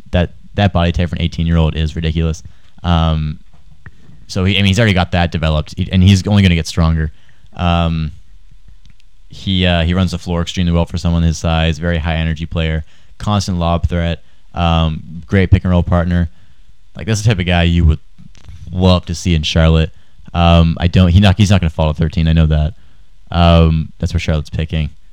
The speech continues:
But if Charlotte can trade up, man, like, if you put Jalen Duren with LaMelo Ball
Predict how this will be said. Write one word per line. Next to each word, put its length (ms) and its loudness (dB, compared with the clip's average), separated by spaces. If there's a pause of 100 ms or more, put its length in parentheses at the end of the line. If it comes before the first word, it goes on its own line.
(300)
But 400 -2
if 80 -10
Charlotte 240 2
can 100 -6
trade 180 0
up, 140 2
man, 260 2
like, 240 0 (200)
if 120 -12
you 100 2
put 140 6
Jalen 240 0
Duren 180 2
with 120 0
LaMelo 420 2
Ball 480 0